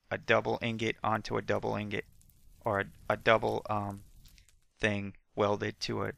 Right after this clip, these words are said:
to make that in the first place, and then make another double to weld it, just like that. So it was a little bit more copper than I thought. Oh, look, that one took no durability damage.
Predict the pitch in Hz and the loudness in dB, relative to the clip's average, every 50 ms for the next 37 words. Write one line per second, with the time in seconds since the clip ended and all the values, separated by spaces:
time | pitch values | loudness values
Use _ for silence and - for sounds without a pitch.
0 | - - - 113 107 104 107 107 - - - 107 104 - - 107 - - 113 113 | -10 -8 -6 -2 0 2 0 0 0 2 4 6 6 4 4 -2 -2 2 2 2
1 | 113 - - 113 104 104 - 110 104 104 104 107 104 - 107 101 101 110 113 104 | 2 2 0 0 0 0 -2 -4 -4 -4 -4 -4 -4 -4 -6 -4 -2 -2 -2 -2
2 | 107 104 - - 104 104 101 104 101 95 - - 104 107 104 101 104 101 101 - | -2 -2 2 2 2 4 4 2 0 -2 -2 -4 -2 0 2 2 2 0 0 -4
3 | - - - _ _ _ _ _ _ _ _ _ _ - - 107 - - - 113 | -4 -6 -8 _ _ _ _ _ _ _ _ _ _ -8 -8 -6 -6 -6 -8 -8
4 | - _ - 104 98 98 - - _ _ - - _ _ - _ _ _ - - | -8 _ -6 -4 -4 -4 -6 -8 _ _ -20 -20 _ _ -20 _ _ _ -20 -20
5 | _ _ - - 107 101 101 104 104 101 104 110 - - 110 110 101 - - 110 | _ _ -6 -4 -4 -2 -2 -2 -2 -2 -2 -2 -4 -4 -4 -4 -4 -4 -4 -4
6 | 104 101 - 110 110 107 107 - - 113 104 - - 110 101 98 107 107 - - | -6 -4 -6 -8 -8 -8 -6 -4 -4 -4 -4 -4 -6 -8 -6 -6 -6 -4 0 2
7 | 113 113 110 104 101 - 117 110 107 104 104 104 104 101 101 101 107 104 104 107 | 2 2 2 0 -4 -6 -6 -6 -4 -6 -6 -4 -4 -4 -4 -4 -6 -6 -8 -6
8 | 107 104 101 - 101 98 101 107 127 - - - - | -8 -8 -10 -10 -10 -8 -10 -10 -12 -12 -12 -14 -14